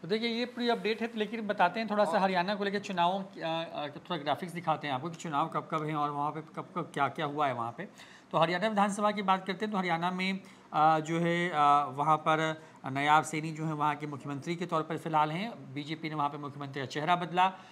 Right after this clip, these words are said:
Speaker 1: इस फिराक में कि वहाँ पे इसका फ़ायदा पार्टी को मिल पाए, लेकिन फिलहाल की जो सर्वे है उसमें बीजेपी को नुकसान होता हुआ नजर आता है।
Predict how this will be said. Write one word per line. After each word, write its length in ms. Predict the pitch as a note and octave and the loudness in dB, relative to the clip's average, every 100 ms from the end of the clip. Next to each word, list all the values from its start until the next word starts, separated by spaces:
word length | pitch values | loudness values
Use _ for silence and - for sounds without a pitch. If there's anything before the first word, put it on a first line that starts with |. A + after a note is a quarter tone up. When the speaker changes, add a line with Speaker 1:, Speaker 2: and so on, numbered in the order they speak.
| - - | -12 -4
Speaker 1:
इस 180 | B3 C4+ C4+ A3+ - | -2 2 2 2 0
फिराक 340 | G#3 F#3+ F#3 F3+ | 2 6 6 2
में 120 | B3+ | -8
कि 120 | C4 | -6
वहाँ 220 | F#3+ E3+ F3 | -4 -2 -4
पे 80 | |
इसका 160 | F3 F3 | -4 -4
फ़ायदा 280 | E3+ D#3+ E3+ | -2 0 0
पार्टी 280 | D#3 B2+ D#3 | 0 -2 -6
को 100 | C#3+ | -10
मिल 200 | D3 D3 | -10 -2
पाए, 120 | F3+ A3+ | 0 0
लेकिन 300 | G3+ G3 E3+ | -2 -8 -8
फिलहाल 320 | E3+ D#3 E3+ | -2 -2 -2
की 100 | E3 | -6
जो 80 | D3+ | -8
सर्वे 320 | D#3 C#3+ F3+ | -8 -6 -4
है 80 | G#3+ | -4
उसमें 220 | E3 D3 | -6 -8
बीजेपी 300 | C3+ C3+ C#3+ | -10 -10 -10
को 100 | F#3 | -10
नुकसान 420 | F3+ - G3 F3 | -10 -2 0 0
होता 200 | D3+ C#3+ | -2 -4
हुआ 100 | C#3+ | -4
नजर 240 | C#3+ C3 | -6 -4
आता 200 | A#2 G2+ | -4 -4
है। 140 | E2+ | -8